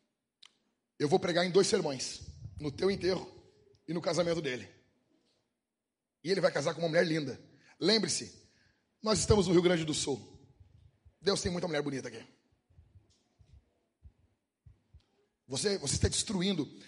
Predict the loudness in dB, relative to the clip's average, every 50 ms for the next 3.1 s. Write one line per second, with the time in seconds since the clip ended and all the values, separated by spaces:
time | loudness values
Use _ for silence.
0 | -20 -14 -8 -4 -2 -2 0 0 0 0 0 2 2 2 4 4 2 0 0 0
1 | 0 2 2 4 2 0 -2 -4 -10 -20 -20 -20 _ _ _ _ _ _ _ _
2 | _ _ _ _ _ _ _ -20 -18 -12 -10 -8 -6 -6 -6 -6 -6 -6 -6 -8
3 | -8 -8